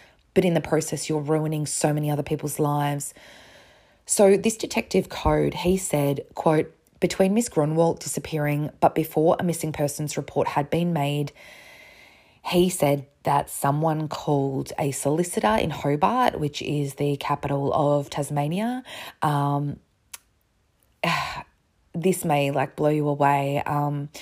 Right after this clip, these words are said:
so I'm gonna read you what he said happened on that phone call. Quote, "It was a male caller, terribly upset and distraught. He was pleading and wanted urgent help because he'd been involved in a terrible accident on the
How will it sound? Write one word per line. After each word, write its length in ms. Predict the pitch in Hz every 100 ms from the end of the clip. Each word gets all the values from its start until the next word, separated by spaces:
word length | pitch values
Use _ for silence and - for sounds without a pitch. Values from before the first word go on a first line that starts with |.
| - - -
so 160 | - 180
I'm 80 |
gonna 220 | 185 196 190
read 300 | 165 147 -
you 100 | 151
what 140 | 143
he 120 | - 143
said 160 | 139
happened 280 | - 139 143
on 120 | 147
that 180 | 143 -
phone 320 | 143 143 143
call. 300 | 147 143 139
Quote, 380 | 139 - 165 151 - - - -
"It 60 |
was 160 | 202 190
a 40 |
male 320 | 175 156 160 190
caller, 420 | - 147 147 147
terribly 480 | - 151 156 185 180
upset 320 | - - -
and 80 | 160
distraught. 600 | 135 - - 143 143 - - - - - -
He 140 | - 170
was 100 | 165
pleading 480 | - 190 196 202 202
and 160 | 165
wanted 320 | 156 156 156 -
urgent 320 | 160 160 190
help 260 | - 151 -
because 240 | - 143
he'd 160 | 165 156
been 160 | 156
involved 400 | 147 147 143 139
in 100 | 170
a 60 | 143
terrible 540 | - - 147 151 170
accident 520 | - 143 - 147 139
on 140 | -
the 100 | 151